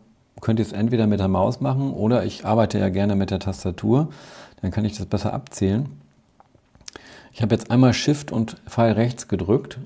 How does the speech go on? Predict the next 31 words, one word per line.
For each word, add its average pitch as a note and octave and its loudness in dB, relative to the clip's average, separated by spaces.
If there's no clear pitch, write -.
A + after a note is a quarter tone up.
und G2+ -4
das G2 -4
mache G2+ -4
ich F#2 -6
hier G2 -2
auch, C3 -2
Shift - -4
und G2 -2
Pfeil F2+ 0
links. B2+ 0
Und A2+ 2
hier G#2+ 2
unten C3 0
bei G#2 0
dieser B2+ 2
Kurve G#2 2
hier, G#2 0
da G#2+ 2
gehe G2 2
ich A2+ 0
mal A2 0
mit G#2+ 0
dem G2+ 2
Radius G2+ 0
ein G2+ -4
Stück - -4
wieder G2+ 2
zurück. F#2+ -2
Nimm G2 -2
ein G2+ 0
Eckenwerkzeug B2+ -2